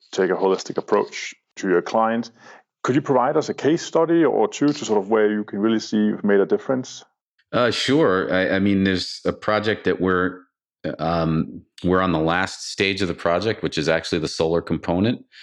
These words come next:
Speaker 2: Um, but we did, uh, this was for an office building. We did a, a full water upgrade to all their, all their bathrooms, full lighting upgrade, uh, E V chargers, uh, for, for both the owner and the, the tenants of that office building. And then cool, cool white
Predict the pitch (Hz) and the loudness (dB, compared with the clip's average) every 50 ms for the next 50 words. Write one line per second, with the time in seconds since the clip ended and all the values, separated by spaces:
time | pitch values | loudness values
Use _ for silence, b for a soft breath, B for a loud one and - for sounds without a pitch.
0 | B B B B B B - - 78 76 78 78 76 73 73 - - - - 78 | B B B B B B -6 -2 0 0 0 0 0 0 -2 -2 -6 -6 -2 0
1 | 76 65 80 87 80 90 90 82 85 82 80 80 85 90 - - 90 - - 85 | 0 2 2 2 2 2 0 2 2 2 2 2 0 -2 -2 -2 -4 -2 0 0
2 | 80 78 80 90 95 - 101 - - - 95 95 101 107 107 98 87 78 73 85 | 0 2 0 -2 -2 -2 -4 -6 -4 -2 0 0 2 2 2 2 2 2 2 2
3 | 78 78 76 76 69 - - - - 73 - - 92 90 90 87 87 82 85 85 | 2 2 0 0 -2 -6 -10 -10 -8 -8 -4 -2 0 0 2 2 2 2 2 2
4 | 85 85 85 - - 87 87 87 90 85 - - - 80 80 82 80 80 80 78 | 2 2 0 0 -2 0 0 0 0 -2 -2 -2 0 0 2 2 2 2 2 2
5 | 78 78 - - - _ - 78 76 78 80 73 67 73 71 80 80 - - 101 | 0 -2 -4 -8 -10 _ -2 0 0 0 0 0 0 0 0 0 -2 -2 -2 -2
6 | 104 - - - - 90 82 85 82 80 78 78 78 82 80 80 82 - - - | -2 -2 -4 -2 0 2 2 2 2 2 2 2 2 2 0 0 -2 -2 -2 0
7 | 82 82 87 95 107 110 104 - 62 71 69 73 71 69 - - 90 90 85 85 | 0 2 0 0 -2 -4 -8 -10 -8 -4 -2 -2 -2 -2 -2 0 0 0 2 0
8 | 85 82 - - 90 82 80 82 80 87 90 92 90 - - - B B B B | 0 0 0 0 2 2 2 0 0 0 0 0 0 0 -4 -6 B B B B
9 | B B B B B _ - 71 73 69 69 - - 78 76 73 73 - - - | B B B B B _ -6 -4 -2 -2 -2 -2 -2 0 0 -2 -4 -10 -14 -6
10 | - 78 73 69 80 78 - - - 71 76 78 80 80 78 73 71 76 76 78 | -4 -4 0 0 0 0 0 0 0 0 2 2 2 0 0 0 0 0 0 0
11 | 76 73 73 71 69 - - - - - 60 67 76 - - 80 73 76 78 73 | 0 0 0 0 -2 -4 -8 -12 -14 -8 -4 -2 -2 -2 -2 -2 -2 -2 -2 -2
12 | - - 73 69 71 71 71 73 76 - - 76 - - 82 80 82 85 80 78 | -4 -4 -2 0 0 2 2 0 0 -2 -4 -6 -4 0 0 0 2 2 0 0
13 | 76 73 73 76 76 76 73 71 B B B B B B B B B B B B | 0 0 0 0 0 0 -2 -4 B B B B B B B B B B B B
14 | _ _ _ _ - - - 117 - - 92 - - - 117 110 107 101 98 92 | _ _ _ _ -4 0 0 0 0 -2 -6 -4 0 0 2 2 4 4 4 4
15 | 92 95 90 | 2 2 0